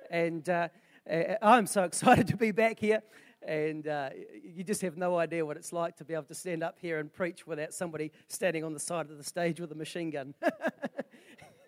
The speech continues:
So most of the times I've preached this year, I've had a,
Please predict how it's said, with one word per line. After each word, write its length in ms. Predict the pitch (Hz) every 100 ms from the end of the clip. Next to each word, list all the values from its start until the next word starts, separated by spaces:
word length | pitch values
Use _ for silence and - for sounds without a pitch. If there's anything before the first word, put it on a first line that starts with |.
| _ _ _
So 220 | - - 240
most 240 | 254 262
of 80 | 247
the 80 | 233
times 340 | 254 247 220
I've 140 | 214
preached 260 | - 226 -
this 220 | 202 196
year, 180 | 208 208
I've 140 | 196
had 120 | 196
a, 120 | 180